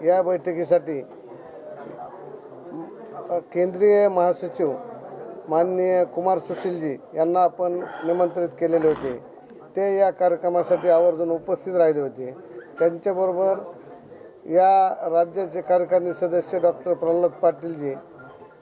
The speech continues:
मे-, हाके मेजर, तसेच जिल्ह्याचे अध्यक्ष शहाजीराजे कोरडकर, शहर जिल्हा अध्यक्ष चिमाजी आप्पा खामकर, त्याचप्रमाणे लोकसभा अध्यक्ष आत्मारामजी कुंडकर,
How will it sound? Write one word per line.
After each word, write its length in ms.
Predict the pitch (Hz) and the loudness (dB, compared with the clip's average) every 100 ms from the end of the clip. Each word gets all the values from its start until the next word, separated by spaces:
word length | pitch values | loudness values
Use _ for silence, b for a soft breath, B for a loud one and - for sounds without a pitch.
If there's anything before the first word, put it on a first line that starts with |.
| 190 208 - - - - | -20 -18 -18 -18 -18 -8
मे-, 280 | 156 170 156 | 2 2 4
हाके 340 | 139 - 196 | 0 -2 0
मेजर, 360 | 190 185 170 - - - - - | 2 4 4 2 -2 -20 -8 -4
तसेच 340 | 156 180 185 156 - - - - 143 | -2 0 -2 -6 -14 -14 -16 -8 -2
जिल्ह्याचे 400 | 175 185 180 175 | 0 2 2 4
अध्यक्ष 460 | 170 160 175 - 175 160 | 2 0 -8 -6 -6 0
शहाजीराजे 480 | 170 165 170 170 160 | 4 4 4 2 0
कोरडकर, 680 | - 170 175 156 135 139 - - - - - - - | 0 2 2 0 0 0 0 -8 -14 -12 -12 -8 2
शहर 220 | 180 185 | 4 4
जिल्हा 300 | 170 180 175 | -2 0 2
अध्यक्ष 280 | 160 160 - | 2 -4 -8
चिमाजी 480 | 165 - 175 175 | -8 -4 -2 2
आप्पा 240 | 170 185 175 113 - - - - - - - | 2 2 -2 -4 -12 -18 -18 -18 -18 -6 0
खामकर, 400 | 180 165 185 143 - - - - 175 | 0 2 2 2 -2 -18 -16 -6 0
त्याचप्रमाणे 640 | 180 - 180 175 175 175 | 0 2 0 0 0 2
लोकसभा 420 | 175 170 180 175 | 2 2 2 4
अध्यक्ष 400 | 165 151 170 - 180 175 170 - | 2 0 -6 0 4 6 4 0
आत्मारामजी 520 | 156 156 175 165 160 | -2 0 0 0 0
कुंडकर, 480 | 151 180 170 - 147 | -4 -4 -2 2 2